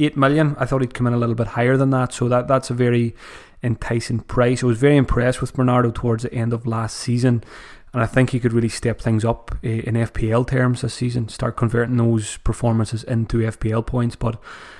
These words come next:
again, the worry is always, you know, will, will Mahrez get more game time? So we need to just keep an eye on that in pre-season, I think. And of course, Aguero is always on the watch list. Twelve million.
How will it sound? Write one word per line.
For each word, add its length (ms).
again, 320
the 80
worry 240
is 100
always, 360
you 40
know, 100
will, 280
will 180
Mahrez 400
get 140
more 180
game 220
time? 400
So 240
we 220
need 100
to 60
just 140
keep 160
an 60
eye 120
on 80
that 100
in 80
pre-season, 520
I 40
think. 300
And 640
of 140
course, 500
Aguero 760
is 120
always 320
on 120
the 60
watch 320
list. 300
Twelve 260
million. 440